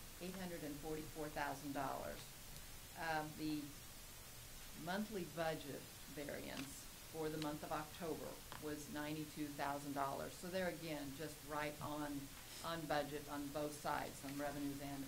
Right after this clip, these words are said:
and expenses for the month. Uh, but our total variance year to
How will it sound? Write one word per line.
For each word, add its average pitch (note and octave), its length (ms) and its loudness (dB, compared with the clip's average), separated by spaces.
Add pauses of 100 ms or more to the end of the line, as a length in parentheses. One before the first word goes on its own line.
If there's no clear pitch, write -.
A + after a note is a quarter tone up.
and C#3 160 0
expenses C#3 640 -2
for D3 160 0
the C#3 80 2
month. C3 240 2 (960)
Uh, D3+ 300 4 (260)
but D#3 140 6
our D3 140 6 (160)
total A#3+ 340 4
variance C#3 720 2 (500)
year E3+ 160 2
to D#3+ 120 -4